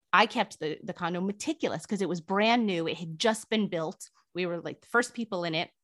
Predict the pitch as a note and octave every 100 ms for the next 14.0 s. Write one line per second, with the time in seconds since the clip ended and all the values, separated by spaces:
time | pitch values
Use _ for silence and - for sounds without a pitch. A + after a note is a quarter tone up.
0 | _ _ _ G#3 G3 G#3 F#3+ - A#3+ A#3
1 | G#3+ G3+ E3 - E3 E3+ - - - -
2 | - F#3+ F3+ F#3 F3 E3 E3 E3 F3+ _
3 | _ F3+ F3 E3+ - A3+ G#3+ F#3 E3+ -
4 | C4 B3+ B3 A#3+ A#3 A3 - F3+ F3 E3
5 | E3+ E3+ F3 E3+ A3 A#3 A3 G#3+ F3+ F3
6 | D#3+ G3 F3+ F#3 F3 - - C4+ C4+ -
7 | F#3 F#3 - F3+ E3+ D#3+ - G#3 G#3+ F#3
8 | E3+ - F3+ F3+ D#3+ - - G3+ D3+ E3+
9 | - - - F3 D#3+ D#3 E3 D3+ - -
10 | _ _ _ - A#3 G3+ C#3+ - - -
11 | - G3+ _ - - - - G#3 G#3+ F#3+
12 | G#3+ A3 A#3+ A3+ G3 A3+ G#3+ F3+ F3 -
13 | - G3+ F#3+ - - G3 A#3+ F3 -